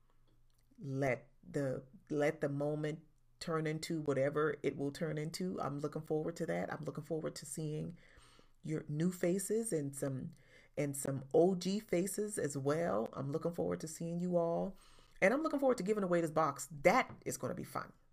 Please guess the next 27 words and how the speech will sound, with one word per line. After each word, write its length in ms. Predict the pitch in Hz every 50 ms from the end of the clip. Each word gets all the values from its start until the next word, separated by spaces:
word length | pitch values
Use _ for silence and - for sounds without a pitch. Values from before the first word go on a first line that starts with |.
| _ _ _ _ _ -
That's 180 | - 151 147 -
gonna 160 | - 104 -
be 100 | - 135
fun. 280 | - - - - - 151 -
So 380 | - - - 139 135 127 - - - - _ _ _ _ _ _ _ _ _ _ _ - - - - - - - - - _ _ _ _ - - _ _ -
again, 360 | 160 151 147 147 143 139 139
you 160 | 135 139 135 139
all, 280 | 131 131 123 127 131
we, 580 | 135 151 175 185 196 202 208 202 202 - - - - _ _ - _ _ _ _ _ _ _ _ _ _ _ -
I 120 | 165 175 190
do 140 | 214 233
believe 360 | 202 196 196 190 196 202 190 170
we, 380 | 165 185 196 196 180 - - - - - _ _ _ - _ _ _ _ _ - _ - -
we 220 | 165 196 208 - -
are 260 | - 170 190 202 185
in 140 | 160 143 143
need 300 | 139 131 127 127 123 131
of 140 | 127 135 139 135
an 60 | 135
emotional 540 | 135 131 135 135 131 135 - 143 139 127 127
wellness 380 | 135 127 127 131 127 123 -
tune-up. 400 | - - 139 131 - 123 - - - _ _ _ - - - - - - - _ _ _ -
And 540 | 147 151 147 147 147 147 147 151 160 175 175 - - -
I 240 | 147 147 151 147 147 139 - -
hope 260 | 165 165 175 170 - -
that 320 | 160 147 143 143 151 151 - _ _ _ _ _ _ _ _ _ _ _ _ _ _ _ _ _ _ _ _ _ _ _ _ _ _ - - - _ _ _ _ _ _ _ - 151
this 380 | 135 160 156 160 160 - -